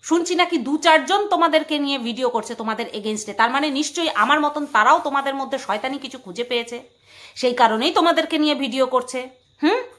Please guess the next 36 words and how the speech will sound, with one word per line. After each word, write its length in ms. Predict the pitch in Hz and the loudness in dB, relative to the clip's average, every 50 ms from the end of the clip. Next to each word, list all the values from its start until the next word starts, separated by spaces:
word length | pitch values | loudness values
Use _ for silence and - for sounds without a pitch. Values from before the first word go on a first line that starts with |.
| _ _ _ - - _ _ - | _ _ _ -20 -20 _ _ -4
সেই 180 | - 233 233 226 | -2 -2 2 2
কারণেই 260 | 254 247 277 330 403 403 | 2 4 4 2 0 0
তোমাদেরকে 400 | 381 330 339 330 339 311 330 311 | 2 2 2 0 0 -2 -2 -2
নিয়ে 160 | 320 320 294 294 | -2 -2 -2 -2
ভিডিও 160 | - 294 294 | -2 -4 -2
করছে, 240 | 285 277 277 - 294 | -2 -2 -4 -4 0
কারণে 360 | 294 262 262 277 330 349 370 349 320 | 2 4 6 6 6 4 4 2 4
অকারণে, 360 | 320 311 294 311 320 330 339 349 349 - - _ _ _ _ - | 4 4 4 4 2 0 -2 -4 -6 -12 -20 _ _ _ _ -6
উম, 420 | 233 226 226 220 220 208 202 208 208 202 202 - | -2 0 0 2 0 -2 -4 -4 -6 -4 2 4
কারণ, 220 | 240 262 294 339 359 339 - - - 226 | 6 8 8 6 4 2 -4 -6 -6 -6
অ-, 100 | 208 - - 285 - - - | -6 -4 -6 -6 0 4 6
কারণ 180 | 277 311 359 392 370 | 6 8 6 6 2
ছাড়া 300 | - - 311 302 269 196 180 - | 2 4 6 6 6 6 4 4
কাদের 260 | - 247 277 - 427 - 339 | 2 4 4 4 0 0 -2
চোখে 160 | 302 294 262 | -2 -2 -2
জল 200 | 226 233 214 202 | 0 0 0 -2
আসে? 200 | 180 - - 160 - - _ - _ - | -2 -6 -8 -14 -18 -20 _ -18 _ -8
ড্রামাবাজদের 760 | 180 - 262 247 269 302 311 302 254 240 214 170 208 190 185 - | 2 6 6 8 8 8 8 8 8 6 4 2 -4 -10 -10 -12
চোখে, 240 | 185 156 - 156 - _ _ _ _ _ _ _ _ _ - | -14 -16 -16 -20 -20 _ _ _ _ _ _ _ _ _ -4
যারা 220 | 185 247 247 262 269 | 0 4 4 4 4
ড্রামা 340 | 220 220 226 226 247 277 277 | 4 6 4 6 6 6 4
করতে 260 | 277 277 269 - 302 | 2 0 -2 -2 -2
করতে 240 | 294 302 294 - 302 | -2 -2 0 2 4
অভ্যস্ত। 440 | 247 226 202 190 302 339 339 - 392 427 494 480 - - - - | 4 4 4 2 0 0 2 6 6 6 6 6 2 -6 -12 0
আর 180 | - 208 220 226 - - 240 | 2 4 4 4 2 -2 -4
এই 80 | 262 247 | -4 -4
সীতা 320 | - - 302 311 320 392 381 - - 233 | -4 -2 -2 2 6 6 6 6 2 -2
এবং 120 | 226 240 247 247 247 | -4 -4 -2 2 2
তার 140 | 226 233 226 | 2 4 4
মা 180 | 220 277 285 220 180 - - - _ 208 185 | 4 4 4 4 2 0 -6 -16 _ -4 2
ড্রামা 240 | 233 233 247 262 277 285 | 4 4 4 4 2 0
করতে 200 | 294 294 - 311 - 302 - | -2 -2 -2 -2 -4 -2 2
ভীষণভাবে 580 | 269 311 320 - 392 370 359 330 294 254 247 233 | 2 2 4 6 6 4 6 6 4 2 2 2
অভ্যস্ত, 380 | 196 180 - - 180 - - - 147 127 | -2 -2 -4 -8 -12 -14 -12 -8 -6 -6
আমি 120 | 208 262 240 | -6 -4 -2
দেখেছি। 360 | 269 277 277 302 294 - | -2 0 0 -2 -6 -6